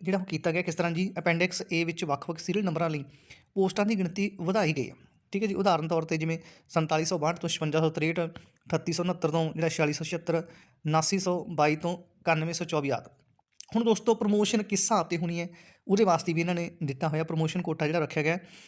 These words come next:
ਹੁਣ ਪੱਚੀ ਪਰਸੈਂਟ ਪ੍ਰਮੋਸ਼ਨ ਕੋਟਾ ਲਾਗੂ ਕੀਤਾ ਗਿਆ, ਠੀਕ ਹੈ ਜੀ, ਭਾਵ ਜਿਹੜਾ ਉਹ ਪੱਚੀ ਪਰਸੈਂਟ ਪ੍ਰਮੋਸ਼ਨ ਕੀਤੀ, ਜਿਹਨੇ ਬਾਕੀ ਜਿਹੜੀ ਪਝੱਤਰ ਪਰਸੈਂਟ ਬਚਦੀ ਹੈ, ਉਹ ਦੂਸਰਾ, ਅ, ਡਾਇਰੈਕਟ 'ਤੇ ਬਚਦੀ ਹੈ, ਠੀਕ ਹੈ ਜੀ, ਜਿਹਦੇ ਵਿੱਚ ਵੀਹ ਪਰਸੈਂਟ ਪ੍ਰਾਇਮਰੀ ਸਕੂਲ ਅਧਿਆਪਕ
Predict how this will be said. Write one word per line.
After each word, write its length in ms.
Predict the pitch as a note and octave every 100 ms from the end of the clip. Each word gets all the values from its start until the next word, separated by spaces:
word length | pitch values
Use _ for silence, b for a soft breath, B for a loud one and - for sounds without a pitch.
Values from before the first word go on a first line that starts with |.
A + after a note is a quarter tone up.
| B B -
ਹੁਣ 100 | B3
ਪੱਚੀ 300 | G#3+ - B3
ਪਰਸੈਂਟ 340 | G#3+ G#3 G3+
ਪ੍ਰਮੋਸ਼ਨ 380 | A#3 F#3+ F#3 G3
ਕੋਟਾ 220 | G#3 F#3
ਲਾਗੂ 220 | F#3 D#3
ਕੀਤਾ 260 | C#3+ C3+ -
ਗਿਆ, 140 | - - _
ਠੀਕ 120 | E3+
ਹੈ 60 | G3
ਜੀ, 80 | F#3+
ਭਾਵ 360 | G3 E3 F3+ F3+ B B _
ਜਿਹੜਾ 140 | F3
ਉਹ 260 | G3 F#3 F#3+
ਪੱਚੀ 420 | F#3 E3+ - G#3+
ਪਰਸੈਂਟ 320 | G#3 F#3 F3
ਪ੍ਰਮੋਸ਼ਨ 340 | F3 E3 D#3+ F#3+
ਕੀਤੀ, 180 | F#3 F3
ਜਿਹਨੇ 140 | G3
ਬਾਕੀ 300 | D#3+ C3+ F#3
ਜਿਹੜੀ 140 | F3+
ਪਝੱਤਰ 280 | F#3+ F#3+ F#3
ਪਰਸੈਂਟ 220 | D#3+ E3
ਬਚਦੀ 320 | D#3 D3+ D#3 E3
ਹੈ, 120 | F3 B B B
ਉਹ 120 | F#3+ F3+
ਦੂਸਰਾ, 580 | D#3 C3+ D#3 G3 - _
ਅ, 160 | D#3 D3
ਡਾਇਰੈਕਟ 460 | - E3+ E3 E3
'ਤੇ 80 | D#3
ਬਚਦੀ 300 | C3 - A2+
ਹੈ, 60 | -
ਠੀਕ 100 | -
ਹੈ 40 | G#3
ਜੀ, 80 | F#3+
ਜਿਹਦੇ 200 | G3 A3+
ਵਿੱਚ 340 | G3 - G#3 D3+
ਵੀਹ 240 | F3 G#3+ A3
ਪਰਸੈਂਟ 360 | F3 F3 E3+
ਪ੍ਰਾਇਮਰੀ 300 | - D#3 D3
ਸਕੂਲ 280 | D#3+ - E3
ਅਧਿਆਪਕ 440 | D#3+ F#3 E3 F3